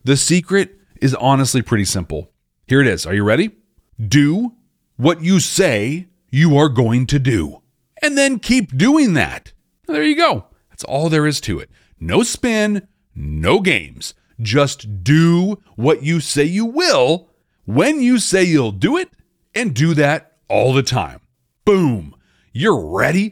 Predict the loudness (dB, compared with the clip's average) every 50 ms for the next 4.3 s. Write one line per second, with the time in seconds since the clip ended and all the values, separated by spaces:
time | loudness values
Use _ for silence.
0 | -8 _ -4 -2 0 0 0 -2 -2 -4 -6 -6 -6 -6 -6 -4 -2 -2 -2 -2
1 | -4 -8 -12 -14 -18 -20 _ _ _ _ _ _ _ 0 2 2 4 4 4 4
2 | 2 2 0 0 0 0 -2 -4 -6 _ _ _ _ _ _ _ _ 2 4 4
3 | 4 4 4 4 4 4 2 2 2 0 0 0 -2 -2 -4 -4 -6 -8 -10 -12
4 | -10 -10 -10 -12 -14